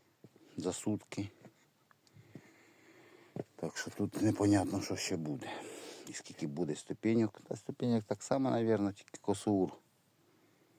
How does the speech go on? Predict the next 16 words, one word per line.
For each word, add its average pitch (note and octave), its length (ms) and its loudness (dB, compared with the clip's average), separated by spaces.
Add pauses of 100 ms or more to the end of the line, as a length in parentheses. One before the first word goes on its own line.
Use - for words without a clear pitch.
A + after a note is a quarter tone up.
(1120)
зміниться. D#2+ 800 0 (920)
Хоча F#2 360 -2
не F2 100 0
знаю. B1+ 280 -10 (1800)
Коротше, - 320 -20 (1400)
не F2 80 -4
можу E2 280 0
я D2+ 100 -6
поки - 360 -6 (100)
змостити. E2+ 680 -2 (220)
Коротше, - 300 -10
ступенька F#2+ 480 2
буде F#2 220 4
не F#2 140 4
тридцять G#2 440 0
шириною. G2+ 640 4